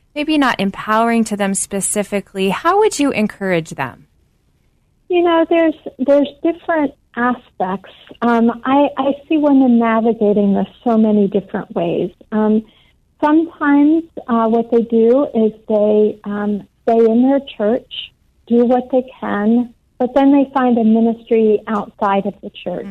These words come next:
Speaker 1: Mm-hmm.
Speaker 2: Maybe it's with a parachurch organization or a mission organization or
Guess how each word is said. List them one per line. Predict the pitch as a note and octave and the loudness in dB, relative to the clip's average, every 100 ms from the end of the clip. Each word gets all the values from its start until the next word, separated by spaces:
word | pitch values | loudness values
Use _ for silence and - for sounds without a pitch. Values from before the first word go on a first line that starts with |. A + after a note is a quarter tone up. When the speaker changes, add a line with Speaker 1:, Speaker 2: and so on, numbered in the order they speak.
| E3+ | -16
Speaker 1:
Mm-hmm. | F3+ F3+ - - | -20 -20 -20 -2
Speaker 2:
Maybe | A3+ A#3 A#3 | 2 4 4
it's | A#3 A3+ A3 | 4 2 -2
with | G#3 | -4
a | |
parachurch | G3 - A3 A3 A3 A#3+ A3+ A3+ | -4 -2 0 0 0 -2 -2 -2
organization | A3 A3 A3+ A3 G#3 A3 G#3+ G#3+ A3+ A3 G#3+ G3+ | 0 0 0 -2 0 0 0 -2 -4 0 -2 -4
or | G#3 F#3+ | -8 -10
a | |
mission | G3 A3 - A3+ | -6 -8 -4 -4
organization | A3 A3 G#3+ A#3 G#3+ G#3 G#3 G#3+ - - G#3 G#3 | -2 -2 0 0 -2 -2 0 0 -2 -8 -6 -8
or | G#3 | -10